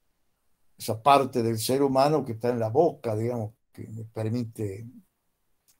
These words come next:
degustar y, bueno, y otras funciones tiene. O cuando yo digo banco,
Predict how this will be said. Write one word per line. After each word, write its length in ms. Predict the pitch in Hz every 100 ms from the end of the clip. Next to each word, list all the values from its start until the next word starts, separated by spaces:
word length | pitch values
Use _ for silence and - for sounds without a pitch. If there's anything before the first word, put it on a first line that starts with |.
| _
degustar 1040 | - 104 113 107 117 113 127 135 135 127 117
y, 380 | 110 101 107 - _ _ _ _ _ _ _ _ _ _ _ _
bueno, 280 | - 110 98
y 60 | 104
otras 320 | 113 113 -
funciones 440 | - 117 135 135 113
tiene. 360 | 147 131 110 - _ _ _ _ _
O 100 | -
cuando 180 | 120 117
yo 140 | 131
digo 400 | 151 160 151 151 -
banco, 1000 | 117 113 160 185 156 147 147 156 165